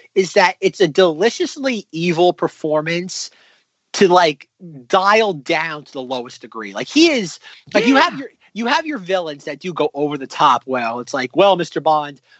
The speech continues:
Speaker 1: my, my executed my plan fifteen minutes ago. Mwahahaha." And this is the exact same thing. But it's
Speaker 2: I,
Speaker 1: so
Speaker 2: I
Speaker 1: low
Speaker 2: always
Speaker 1: key.
Speaker 2: kinda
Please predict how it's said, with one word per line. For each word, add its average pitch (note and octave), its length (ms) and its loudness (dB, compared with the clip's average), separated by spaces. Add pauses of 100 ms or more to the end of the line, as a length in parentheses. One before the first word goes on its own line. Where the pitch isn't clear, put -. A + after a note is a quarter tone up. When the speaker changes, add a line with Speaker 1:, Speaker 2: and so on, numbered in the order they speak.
Speaker 1:
my, A#3 300 4
my A3+ 220 0
executed G#3+ 480 -6
my A3 140 -4
plan A#3 380 -6
fifteen C#4 420 -8
minutes B3+ 380 0
ago. G3 440 6
Mwahahaha." F#3 960 2 (380)
And G#3 160 -4
this C4+ 140 -2
is C#4 120 -8
the A3+ 140 -4
exact E3+ 540 0
same E3+ 460 -4
thing. C3 600 -2 (1120)
But F3 200 2
it's E3+ 140 -4
Speaker 2:
I, D#4 220 2
Speaker 1:
so F3+ 180 6
Speaker 2:
I G3 160 2
Speaker 1:
low B3+ 80 4
Speaker 2:
always C#4+ 220 -2
Speaker 1:
key. D#3+ 100 -8
Speaker 2:
kinda B3 340 -4